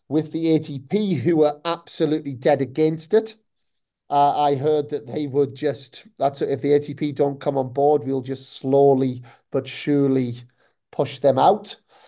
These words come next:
as is the words that I'm hearing. The W T A is slightly more open to it, is what I'm hearing. But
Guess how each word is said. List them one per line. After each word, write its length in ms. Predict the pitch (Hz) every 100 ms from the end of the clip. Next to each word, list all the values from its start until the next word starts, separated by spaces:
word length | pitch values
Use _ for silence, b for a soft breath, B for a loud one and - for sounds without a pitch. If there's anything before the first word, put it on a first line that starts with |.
| b _
as 320 | - 135 127 123
is 220 | 143 123
the 100 | 131
words 420 | 120 139 135 113
that 120 | 127
I'm 180 | 127 123
hearing. 420 | 117 147 156 147
The 80 | 135
W 420 | 127 175 170 165
T 140 | 156 160
A 100 | 147
is 160 | 139
slightly 480 | - 160 170 170 156
more 320 | 147 143 139 151
open 500 | 147 143 143 127 120
to 220 | - 208
it, 140 | 202 208
is 160 | 135
what 180 | 127 143
I'm 180 | 135 123
hearing. 540 | 123 160 165 165 160 - _ _ _ _ _ _
But 340 | 160 190 -